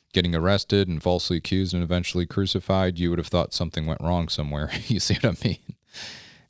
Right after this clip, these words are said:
And so we need a very trusting relationship with God. If we're gonna start asking for his wisdom and he gives it to us and we follow it, we're gonna have a life that looks a lot like Jesus's, which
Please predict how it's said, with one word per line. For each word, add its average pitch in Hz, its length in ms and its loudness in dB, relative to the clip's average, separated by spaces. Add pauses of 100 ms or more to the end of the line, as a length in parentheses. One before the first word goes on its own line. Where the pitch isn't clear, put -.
And 80 160 -6
so 87 200 2
we 85 160 2
need 87 200 2
a 85 60 4
very 82 300 2
trusting 92 920 0
relationship 85 640 0
with 87 160 0
God. 78 260 2
If - 100 -8
we're 85 60 -2
gonna 82 140 -2
start 78 220 -2
asking 87 340 0
for 95 180 0
his 87 140 0
wisdom 110 560 0
and 78 120 -4
he 80 60 -4
gives 87 220 2
it 95 100 -4
to 98 200 2
us - 420 0
and - 100 -8
we 73 120 -2
follow 101 480 2
it, - 100 -2 (960)
we're 87 100 0
gonna 87 140 2
have 87 140 2
a 85 40 2
life 87 220 2
that - 80 -4
looks 76 160 -2
a 80 60 0
lot 76 120 0
like 76 160 -2
Jesus's, - 800 -2 (200)
which - 560 -8